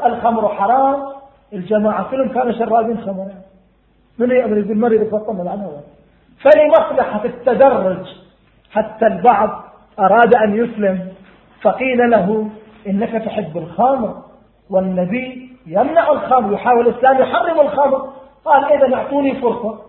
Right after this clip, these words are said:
أذهب إلى سنة أشبع من الخمر ثم أرجع وأسلم". هكذا البعض كان يقول. خذ مصلحة التدرج في بيان الأحكام. إما نقول التقية تأخر الخاص، أو لا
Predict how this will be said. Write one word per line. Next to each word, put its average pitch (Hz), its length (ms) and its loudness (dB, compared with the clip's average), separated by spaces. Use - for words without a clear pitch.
أذهب 247 240 4
إلى 262 180 2
سنة 240 580 2
أشبع 277 360 2
من 240 140 0
الخمر 320 720 0
ثم 285 220 2
أرجع 311 320 4
وأسلم". 175 480 0
هكذا 214 260 -2
البعض 147 280 -8
كان 160 120 -12
يقول. 156 320 -18
خذ 196 260 -2
مصلحة 240 380 0
التدرج 262 520 0
في 277 140 -8
بيان 269 280 0
الأحكام. 240 380 -10
إما 302 340 6
نقول 269 240 -2
التقية 277 580 -2
تأخر 254 380 -2
الخاص، 233 480 2
أو 302 80 6
لا 302 320 4